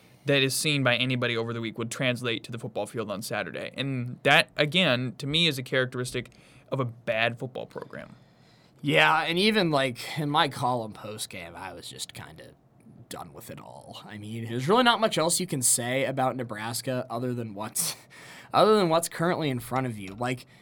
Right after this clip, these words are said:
Speaker 2: try as you want to spin this and, you know, look at the optimistic side of things, but, I mean, Nebraska is staring three and nine. Three and nine right in the face. Its record has only gotten worse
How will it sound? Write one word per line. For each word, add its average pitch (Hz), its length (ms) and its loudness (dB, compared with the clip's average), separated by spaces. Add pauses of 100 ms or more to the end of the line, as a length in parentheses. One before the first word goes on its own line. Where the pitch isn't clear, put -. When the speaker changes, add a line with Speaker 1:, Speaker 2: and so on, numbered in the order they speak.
(360)
Speaker 2:
try 175 240 6
as 220 160 4
you 202 120 4
want 151 340 2 (240)
to 139 140 -4
spin 139 420 0
this 135 280 -2
and, 120 320 -6
you 131 80 -8
know, 117 220 -6
look 135 240 -4
at 151 80 -10
the 135 140 0
optimistic 131 580 -2
side 139 240 -2
of 127 80 -8
things, 147 380 -4
but, 131 400 -2 (200)
I 147 60 -10
mean, 147 420 -4
Nebraska 156 760 2
is 127 100 -4
staring 127 500 -2
three 156 760 -2
and 113 320 -6
nine. 90 380 -8 (500)
Three 202 280 4
and 226 100 4
nine 147 480 2 (520)
right 123 360 4
in 139 80 -4
the 123 100 -2
face. - 540 -4 (380)
Its 156 200 2
record 147 640 2 (360)
has - 280 -2
only 202 260 2
gotten 160 380 -2
worse 139 580 2